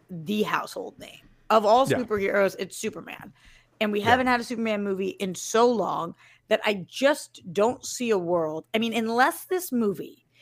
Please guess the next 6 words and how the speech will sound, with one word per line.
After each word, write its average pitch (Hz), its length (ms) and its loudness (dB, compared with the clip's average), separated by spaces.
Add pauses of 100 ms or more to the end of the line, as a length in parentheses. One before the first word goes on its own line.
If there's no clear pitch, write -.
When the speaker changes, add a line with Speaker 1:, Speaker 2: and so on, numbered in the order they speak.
(180)
Speaker 1:
is 180 280 -2
the 226 140 0
worst 220 840 0
movie 254 560 0 (220)
that 214 120 2
we've 220 180 0